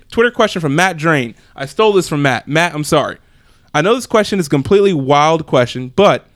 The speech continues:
did Jesus play any instruments when he was on Earth?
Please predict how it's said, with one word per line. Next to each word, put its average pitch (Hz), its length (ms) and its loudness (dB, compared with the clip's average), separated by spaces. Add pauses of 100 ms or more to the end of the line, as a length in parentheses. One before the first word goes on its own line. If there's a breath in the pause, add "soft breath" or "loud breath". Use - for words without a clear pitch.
(420)
did 156 160 2
Jesus 214 420 -2
play 180 280 0
any 196 260 -2
instruments 170 580 -6
when 135 120 -6
he 160 100 -2
was 156 140 -4
on 143 160 -4
Earth? - 400 -12